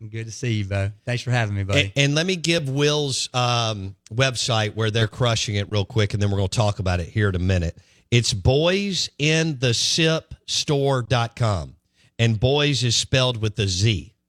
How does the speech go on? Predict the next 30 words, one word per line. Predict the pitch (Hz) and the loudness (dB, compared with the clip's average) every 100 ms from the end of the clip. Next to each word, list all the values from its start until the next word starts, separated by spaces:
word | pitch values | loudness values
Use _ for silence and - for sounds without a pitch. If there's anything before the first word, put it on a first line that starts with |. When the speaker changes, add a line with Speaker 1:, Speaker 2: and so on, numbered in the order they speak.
| - | -2
Speaker 2:
So | 120 | 2
I | 117 | 2
want | 131 127 | 2 0
you | |
to | 120 | 2
go | 120 120 | 2 2
there | 117 107 | 2 0
today | 107 107 101 | 0 2 2
and | 90 | 0
check | 107 95 | 0 0
it | 87 | -2
out. | 73 - _ _ _ - | -2 -8 _ _ _ -4
boys | 95 131 160 190 196 175 - | 2 4 4 0 -2 -6 -6
in | 131 147 151 147 135 104 | 0 2 2 2 -2 0
the | 127 147 | 0 2
sip | - - 131 127 - | 0 0 2 0 -2
store | - 131 120 113 107 101 _ _ | -6 0 2 4 2 -2 _ _
dot | 104 123 120 | 2 2 2
com. | - 117 110 | 0 0 0
We're | 110 | 0
gonna | 107 | -2
tell | - 127 | 0 0
you | 117 | 2
more | 117 | 0
about | 110 110 107 | 2 0 0
that | 113 107 92 | 0 0 -2
in | |
just | 95 - | -4 -4
a | - | -2
second. | - 107 - 85 | 2 0 0 -6